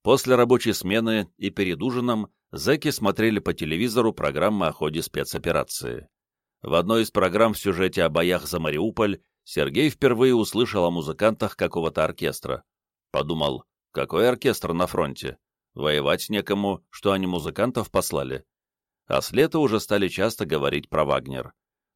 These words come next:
Туда начали набирать людей из колоний. У Сергея на зоне был друг, бывший военный. Он предложил написать письмо в Министерство обороны,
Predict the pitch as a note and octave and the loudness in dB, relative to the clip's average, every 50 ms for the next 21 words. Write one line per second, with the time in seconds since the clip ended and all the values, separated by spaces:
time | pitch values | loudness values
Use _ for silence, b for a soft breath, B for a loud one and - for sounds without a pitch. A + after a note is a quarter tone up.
0 | _ - E2+ E2+ G2 G#2 G2+ G2 F2+ - G2 F2+ F2+ F2 F2 E2+ F2 F2 F2 E2+ | _ -6 0 2 2 2 2 2 0 0 -2 -2 -2 -2 -2 -2 0 2 2 0
1 | - D#2 D#2+ D2+ D2+ F2+ F2+ E2 - - F#2+ F#2+ G2+ G2 E2+ D#2 C#2 C2+ C2 A#1+ | 0 -2 -6 -4 -2 -2 -2 -2 -4 0 0 2 4 4 2 2 0 -6 -8 -10
2 | - _ _ _ _ _ _ _ _ _ _ _ F#2+ F#2+ - C3+ B2 A#2+ A2+ B2 | -14 _ _ _ _ _ _ _ _ _ _ _ -4 0 2 4 2 4 4 4
3 | A#2+ A#2 A2 G#2+ G#2 F#2+ E2+ A2 A2 G2+ F#2+ F2 E2 F#2+ F#2 E2+ D2 G#2+ B2 A#2 | 4 4 4 2 0 2 2 2 2 2 0 0 0 0 0 0 2 2 2 2
4 | - - - _ _ _ D2 D2+ G#2 G2 - - - F#2 F#2 F#2+ G2+ F#2 D2+ C#2 | 2 -2 -12 _ _ _ -2 0 0 0 0 -2 -2 0 0 2 2 2 0 -2
5 | C2 B1+ B1+ A#1+ - _ _ _ _ _ _ _ _ _ - C3+ D#3 C#3 D3 C#3+ | -4 -8 -10 -12 -14 _ _ _ _ _ _ _ _ _ 0 0 0 2 0 2
6 | B2 C3 B2 A2 G2+ B2+ B2 A2+ G#2+ G2 - G2 F2+ - G#2 F2 - - E2 D2 | 4 4 4 6 6 4 4 4 2 0 -2 -4 0 0 0 0 0 -4 -6 -6
7 | - F2 F#2 F#2+ F2 D2+ E2+ E2+ E2+ D#2+ - - E2 D2+ - - - C2 C2 C2+ | -4 -4 -2 -2 -2 -2 -2 -2 -2 -4 -2 -2 -2 -2 -2 -2 -4 -4 -2 0
8 | C#2 - E2+ A2 A#2+ B2 A#2 A2+ G2+ | 0 2 2 2 2 2 0 -2 -4